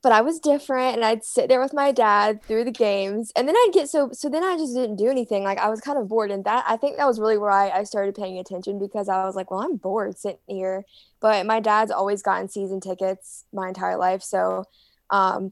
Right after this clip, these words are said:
then I finally started sitting there, and bless his heart, I'd sit there and be like, "So what are, why are they doing that? What are, what are they doing this for?" Um, and he would explain the game to me. So, um, yeah, definitely a lot of people were social.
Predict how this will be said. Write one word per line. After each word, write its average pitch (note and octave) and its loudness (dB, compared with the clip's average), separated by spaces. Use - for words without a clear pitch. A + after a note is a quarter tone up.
then A#3 4
I A3+ 4
finally A3 0
started G3+ -2
sitting G#3 -4
there, G#3 0
and G3 -6
bless G3 -4
his G#3 -14
heart, F#3+ -4
I'd F#3+ -6
sit G3 -12
there G3 -4
and F#3+ -10
be F#3+ -12
like, F#3+ -14
"So - -16
what G#3+ -10
are, B3+ -10
why G3+ -6
are A3+ -6
they B3 0
doing G3 -8
that? - -14
What G#3 -2
are, A3 0
what G#3 -4
are A3 2
they A3+ 6
doing G#3 -2
this G3 -4
for?" - -6
Um, G3 4
and G#3+ 2
he B3+ 2
would B3 4
explain G3+ 0
the G3 0
game F#3 -2
to F#3+ -10
me. F#3 -8
So, F#3 -4
um, F#3+ -2
yeah, A3 4
definitely B3 2
a - 4
lot G3+ 4
of G#3 -2
people A#3+ -6
were A3 2
social. A3+ -2